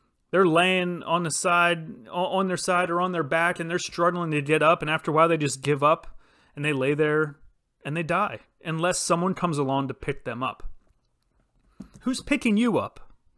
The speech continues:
Who's allowing you to lay on the side of the road on your back and not helping you up? Have you picked the right shepherd? Are you following the right crowd?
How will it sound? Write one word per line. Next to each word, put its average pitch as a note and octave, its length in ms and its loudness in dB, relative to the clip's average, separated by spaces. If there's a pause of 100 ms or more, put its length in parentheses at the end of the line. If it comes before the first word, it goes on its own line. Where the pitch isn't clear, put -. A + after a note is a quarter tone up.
(840)
Who's A#3+ 220 2
allowing F#3+ 840 2 (200)
you F3+ 280 2
to - 160 0
lay E3+ 560 2
on F3 160 -2
the D#3+ 80 -4
side E3 260 2
of D3 60 2
the D3 100 0
road E3 240 4
on C#3 140 0
your C3 100 -2
back C#3+ 460 -2 (200)
and C3 200 -6
not E3+ 180 2
helping A2 340 -8
you A2 160 -10
up? E2+ 200 -12 (800)
Have D3 140 0
you D3 100 -2
picked G3+ 320 0
the F3 80 2
right E3+ 220 2
shepherd? B2 420 -4
Are C3 80 -2
you D#3 140 -4
following C#3+ 760 4 (640)
the C#3 140 -6
right D#3+ 260 2
crowd? D#3 480 0